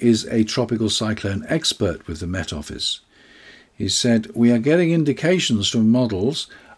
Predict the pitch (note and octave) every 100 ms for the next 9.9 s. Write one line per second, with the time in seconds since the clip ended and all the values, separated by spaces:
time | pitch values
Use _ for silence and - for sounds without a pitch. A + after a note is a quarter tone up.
0 | - A#2 A#2+ A#2 - - B2 A2+ A#2+ A#2
1 | B2+ C3 D#3+ D3+ - - C#3 B2+ A2+ G#2+
2 | - D3 D3 A#2+ G#2 A2+ A#2 A#2 A2 -
3 | D#3 D3 - A#2 A2 A#2+ A2+ G#2+ A2 A2
4 | A#2 A#2+ A2+ A#2 D3 D3 C3+ C#3 C#3+ -
5 | A2 E3 A2+ - - _ - _ _ _
6 | _ - _ _ _ - A2+ A#2 A2+ G#2+
7 | - - F3 D#3+ C#3 B2+ C#3+ C3 G2 F2
8 | G2+ G2+ G#2+ G2+ A2 A2+ - A#2+ A#2 B2
9 | A#2+ A#2+ G#2+ G2+ - E3 A#2+ D#2+ F2